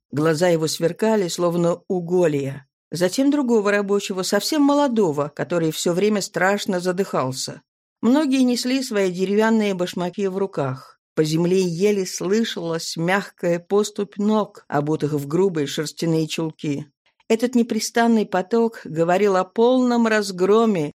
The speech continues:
отступлении разбитой армии, солдаты, которые плелись, опустив голову, с одной яростной мыслью: снова начать битву и отомстить за себя.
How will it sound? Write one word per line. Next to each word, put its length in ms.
отступлении 680
разбитой 480
армии, 640
солдаты, 640
которые 520
плелись, 720
опустив 640
голову, 720
с 160
одной 580
яростной 600
мыслью: 640
снова 600
начать 400
битву 580
и 80
отомстить 720
за 140
себя. 400